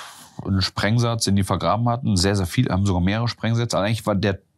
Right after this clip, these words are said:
die Aufklärung hat ergeben im Nachhinein, hatten wir halt Informationen. Das Ziel war, die gesamte Patrouille zu vernichten. Die hatten also vorne einen Sprengsatz, hatten noch mehrere andere Sprengsätze und maximalweise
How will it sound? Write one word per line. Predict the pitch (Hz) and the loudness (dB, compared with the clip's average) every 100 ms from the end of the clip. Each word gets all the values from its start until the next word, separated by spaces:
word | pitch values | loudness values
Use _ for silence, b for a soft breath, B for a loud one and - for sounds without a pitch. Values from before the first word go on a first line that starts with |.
| _ | _
die | - 95 | -2 2
Aufklärung | 101 - 123 113 | 2 2 0 0
hat | - | -2
ergeben | 87 98 113 95 | -2 0 0 0
im | |
Nachhinein, | 85 110 127 127 131 127 | 0 0 0 0 0 -2
hatten | 98 | -2
wir | |
halt | 95 | -2
Informationen. | 90 98 87 101 117 139 160 B B B B B _ _ - | -2 -2 0 0 0 -2 -4 B B B B B _ _ -10
Das | - 90 | -4 -2
Ziel | - 135 139 | 0 4 4
war, | 110 104 113 - - | 4 2 0 -4 -4
die | 101 | 0
gesamte | 90 87 101 98 | 2 2 0 0
Patrouille | 95 87 - 90 | -2 -2 0 0
zu | 92 | 0
vernichten. | 87 78 78 - - - - | -2 -4 -4 -8 -14 -14 -8
Die | 78 | -6
hatten | - - | -4 -4
also | 76 | -4
vorne | 78 - 113 | -4 -2 0
einen | 113 | 0
Sprengsatz, | - 113 104 104 - | 0 0 0 -2 -4
hatten | 101 | -6
noch | 78 | -4
mehrere | 80 85 78 | -2 -2 -2
andere | 92 | -2
Sprengsätze | - - 101 98 95 | -4 -2 -2 -2 -2
und | 92 85 | -4 -2
maximalweise | 87 - 85 82 82 | -4 -2 -2 -2 -4